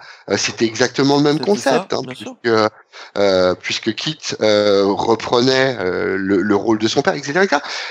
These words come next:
Speaker 1: Il y a toujours des possibilités de faire ça, mais, comme je disais tout à l'heure, maintenant, on est attaché, euh, je crois que les films, ils sont aussi pour beaucoup, mais maintenant, on est attaché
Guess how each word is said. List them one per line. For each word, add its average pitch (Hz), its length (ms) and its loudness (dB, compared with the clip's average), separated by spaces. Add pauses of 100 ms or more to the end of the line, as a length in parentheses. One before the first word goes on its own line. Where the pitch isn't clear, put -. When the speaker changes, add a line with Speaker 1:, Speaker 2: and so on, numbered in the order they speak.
(100)
Speaker 1:
Il 113 60 -8
y 160 60 4
a 254 80 2
toujours 247 340 0
des 185 100 2
possibilités 113 580 -4
de - 60 -8
faire - 200 -8
ça, - 220 -4
mais, 233 420 2
comme 104 200 2
je 104 60 -4
disais 98 220 -4
tout - 200 -8
à 90 60 -2
l'heure, 185 280 0 (500)
maintenant, 147 580 2
on 104 140 2
est 104 60 4
attaché, 123 680 -4 (140)
euh, 87 140 -4
je - 100 -4
crois 147 160 -2
que - 160 -6
les 113 80 2
films, 196 280 0
ils 120 60 0
sont - 140 0
aussi 107 240 -2
pour 95 180 -2
beaucoup, 101 380 0 (300)
mais 98 100 4
maintenant, 143 340 2
on 131 160 4
est 107 60 2
attaché 113 540 -4